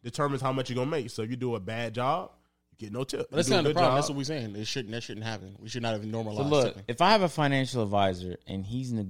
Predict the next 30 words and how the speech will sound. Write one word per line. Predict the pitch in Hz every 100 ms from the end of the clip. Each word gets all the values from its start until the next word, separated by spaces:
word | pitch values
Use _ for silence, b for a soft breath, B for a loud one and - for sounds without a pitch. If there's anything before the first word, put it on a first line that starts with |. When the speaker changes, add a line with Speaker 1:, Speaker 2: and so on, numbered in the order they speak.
| -
Speaker 3:
like, | 95 95 85 - _
you | 104
know, | 101 92
dealing | 90 107 110 107
in | 98
active | 98 104 - 92
trading | - - 104 95 87
for | -
me, | 90 87 - _ _
he | _ 160
doesn't | 139
get | 104 -
tipped. | 92 - _ _ _ _ _ _ _ 104
But | 120 117
if | - 117
someone | 208 185
comes | - 160 151
to | 139
my | 123
house | 135 127 104
and | 98
washes | 107 110 107
my | 104 90
vehicles, | 110 117 104 90 87 82 - _ _ _ _ _ _
they | 147
might | 185 185 - - _
ask | 135 156 -
for | - 131
a |
tip. | 127 226 147